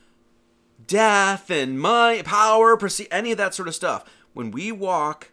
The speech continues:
when we live in total confidence, we walk with Christ.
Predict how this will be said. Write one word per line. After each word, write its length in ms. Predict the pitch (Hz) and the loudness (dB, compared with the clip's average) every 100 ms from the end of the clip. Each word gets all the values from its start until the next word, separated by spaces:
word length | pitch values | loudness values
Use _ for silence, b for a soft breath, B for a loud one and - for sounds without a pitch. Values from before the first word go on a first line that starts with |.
| - | -10
when 120 | 120 | -8
we 100 | 151 | -4
live 260 | 160 214 | 2 2
in 140 | 208 165 | 0 -6
total 340 | - 180 208 | -4 -4 -4
confidence, 680 | - 170 170 160 147 151 - - _ _ _ _ _ _ _ _ _ _ _ | -4 -4 -4 -6 -10 -10 -14 -16 _ _ _ _ _ _ _ _ _ _ _
we 120 | 120 147 | -6 -6
walk 380 | 131 143 139 | -2 -2 -2
with 140 | 139 127 | -8 -12
Christ. 520 | - 139 110 - - | -8 -8 -8 -14 -20